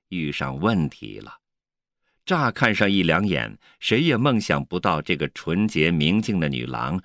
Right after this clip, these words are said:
会有什么事。但她在山上住了两三星期以后，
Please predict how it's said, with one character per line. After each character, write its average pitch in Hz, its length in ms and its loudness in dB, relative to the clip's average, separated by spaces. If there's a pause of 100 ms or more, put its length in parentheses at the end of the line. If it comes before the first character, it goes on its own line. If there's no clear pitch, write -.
(120)
会 95 260 0
有 58 140 -8
什 - 180 -16
么 135 100 -6
事。 - 320 0 (760)
但 80 160 -2
她 80 120 -6
在 67 160 -2
山 104 320 2
上 69 280 2
住 101 160 0
了 76 120 0
两 71 240 -2
三 98 240 -2
星 123 240 -2
期 120 240 0
以 57 80 -4
后， - 340 -10